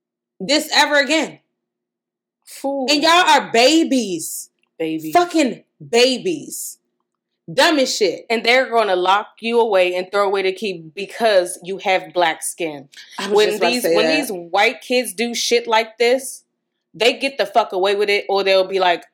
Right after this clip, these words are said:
Speaker 2: "Oh, it was a mental illness." But we grow up so fast, they see us as if we're grown beyond our years when we're not. We're still kids.
Speaker 1: And then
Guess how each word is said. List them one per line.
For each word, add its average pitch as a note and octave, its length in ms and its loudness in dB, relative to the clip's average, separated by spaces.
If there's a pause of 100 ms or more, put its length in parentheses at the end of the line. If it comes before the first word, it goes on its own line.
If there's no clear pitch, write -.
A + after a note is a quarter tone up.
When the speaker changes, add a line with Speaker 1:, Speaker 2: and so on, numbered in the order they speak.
(120)
Speaker 2:
"Oh, F#3 300 2
it F#3+ 180 -2
was F#3 180 -2
a F#3 140 2
mental F#3 420 -4
illness." D#3 720 -6 (920)
But F3+ 480 0
we G#3 160 0
grow A3 260 2
up G#3+ 100 -2
so G3+ 220 -2
fast, G3 640 0
they F#3+ 140 2
see A3 340 -4
us F3 540 -2 (960)
as G#3 120 0
if A3 140 0
we're G3+ 160 -2
grown G3 280 0
beyond F3+ 320 0
our E3+ 100 0
years F3+ 320 0
when F3+ 140 0
we're F#3 180 2
not. F3+ 280 -2
We're G3 80 -4
still C#4+ 280 -2
kids. A#3 760 -2 (580)
Speaker 1:
And D#4+ 100 2
then C#5 60 2